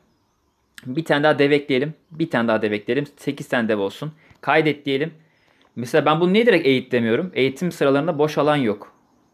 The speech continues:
Büyüler mi dolduruyor eğitim sırasını? Hah, tamam, büyüler dolduruyormuş. Şimdi birinci ordu. Eğit.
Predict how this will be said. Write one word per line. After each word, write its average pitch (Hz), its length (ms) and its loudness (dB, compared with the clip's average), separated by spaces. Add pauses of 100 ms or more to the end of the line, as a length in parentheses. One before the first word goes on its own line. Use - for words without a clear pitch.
(840)
Büyüler 131 300 2
mi 175 100 2
dolduruyor 110 300 0
eğitim 107 220 -4
sırasını? 98 480 -10 (3750)
Hah, 139 220 -2
tamam, 113 280 2
büyüler 120 320 2
dolduruyormuş. 104 520 -2
Şimdi 147 440 -2 (400)
birinci 160 380 4
ordu. 101 340 4 (220)
Eğit. - 480 2